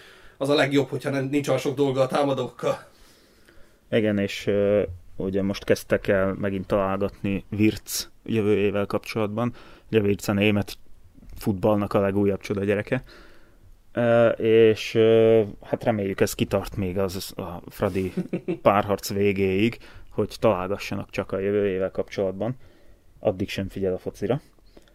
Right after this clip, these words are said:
Speaker 2: Ö, nem tudom, mit, mit vársz ettől a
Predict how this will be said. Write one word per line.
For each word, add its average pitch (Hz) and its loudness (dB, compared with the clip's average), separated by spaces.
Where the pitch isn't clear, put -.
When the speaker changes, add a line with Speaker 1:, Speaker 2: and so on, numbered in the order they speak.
Speaker 2:
Ö, 120 6
nem 113 2
tudom, 92 -8
mit, - -2
mit 139 4
vársz 147 2
ettől 98 -2
a 95 0